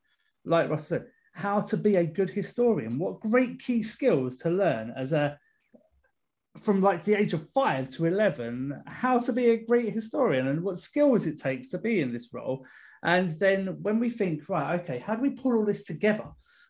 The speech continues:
Well, communication at a primary school level is vital. Staff meetings and key teams meeting together is a really great way of ensuring, not that they're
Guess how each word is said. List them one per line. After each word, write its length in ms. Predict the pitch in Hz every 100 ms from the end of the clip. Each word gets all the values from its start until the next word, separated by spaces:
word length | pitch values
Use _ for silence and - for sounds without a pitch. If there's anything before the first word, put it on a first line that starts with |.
| -
Well, 440 | 196 202 196 - - _
communication 640 | - 185 208 160 180 156 156
at 140 | 151
a 60 | 139
primary 360 | - 165 143
school 220 | 123 117
level 220 | 113 110 113
is 100 | 110
vital. 480 | - 113 107 - 127 131 - _ _
Staff 580 | - - 190 185 180 185
meetings 640 | 170 160 156 156 147 135
and 180 | 135 127
key 300 | - 196 160
teams 600 | 151 - 160 160 202 -
meeting 360 | 147 139 139 139
together 500 | 139 139 123 120 131 156 - _ _ _ _
is 180 | - 156
a 100 | 160 147 165 196
really 260 | 226 220 208
great 360 | - 190 180 165
way 100 | 156
of 140 | 143 143 160 160
ensuring, 800 | 147 - 247 202 117 120 147
not 200 | 185 226
that 100 | 208
they're 240 | 202 190